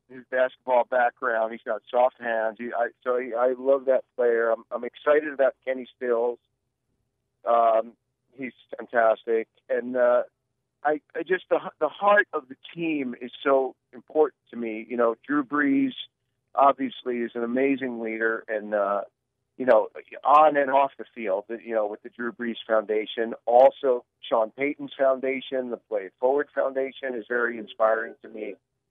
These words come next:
Um, and, uh, and, and the, the staff also. I mean, there's not, there's not a single defensive player who hasn't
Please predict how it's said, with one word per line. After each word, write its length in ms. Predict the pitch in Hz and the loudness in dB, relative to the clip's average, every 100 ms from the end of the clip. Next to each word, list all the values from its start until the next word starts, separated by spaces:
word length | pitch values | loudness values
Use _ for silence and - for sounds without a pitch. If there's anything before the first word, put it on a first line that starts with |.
| _ _ _ | _ _ _
Um, 360 | 127 120 117 113 _ - 107 - | 8 10 8 2 _ -8 -8 -4
and, 260 | - 135 135 | 2 2 4
uh, 260 | 135 131 135 _ _ _ _ - | 6 6 4 _ _ _ _ -8
and, 260 | 147 147 - _ - | -6 -8 -16 _ -6
and 240 | 151 156 147 | -4 -2 2
the, 220 | 151 135 - | 2 0 -6
the 100 | 147 - | -10 0
staff 440 | 165 202 113 117 _ _ 131 | 4 4 4 -2 _ _ -2
also. 520 | 170 220 - 104 95 | 0 0 -4 -6 -6
I 80 | 120 | -6
mean, 200 | 127 131 | -4 -4
there's 160 | 127 | 0
not, 220 | 151 143 | 2 2
there's 120 | 143 151 | 0 2
not 180 | 156 | 2
a 60 | 139 - | 2 -6
single 220 | 180 190 | -4 -2
defensive 580 | 180 156 170 165 165 - | -4 -2 0 0 -4 -6
player 380 | 151 156 151 123 | 4 4 4 0
who 140 | 127 | -2
hasn't 420 | 123 135 135 135 | 2 2 0 -12